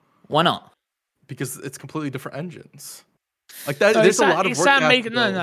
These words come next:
Speaker 3: no. He's saying making a s-, you're saying a Halo skin being in cod, right?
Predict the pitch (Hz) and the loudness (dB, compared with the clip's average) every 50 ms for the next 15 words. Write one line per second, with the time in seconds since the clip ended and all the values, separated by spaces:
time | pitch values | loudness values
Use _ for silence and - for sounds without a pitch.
0 | 143 127 131 - _ - _ _ - 208 190 - 269 262 247 214 190 190 196 202 | -6 -8 -12 -16 _ -20 _ _ -8 -6 0 2 2 2 2 2 0 -2 0 -2
1 | 202 190 - 196 175 160 - - - - 196 202 165 - 220 202 180 175 - _ | -2 -2 -4 -6 -8 -8 -8 -10 -8 -4 -2 -2 0 2 0 0 0 -4 -8 _
2 | _ _ 180 185 - - 208 208 196 180 175 170 170 - - - 202 185 175 160 | _ _ -2 -2 0 2 2 2 4 2 2 0 -2 -4 -4 -2 -2 -2 0 -2
3 | 156 170 160 170 156 156 147 139 - - 170 127 107 - 113 127 151 175 | -4 -6 -6 -6 -8 -8 -8 -10 -6 -4 -4 -4 -4 -6 -2 0 2 2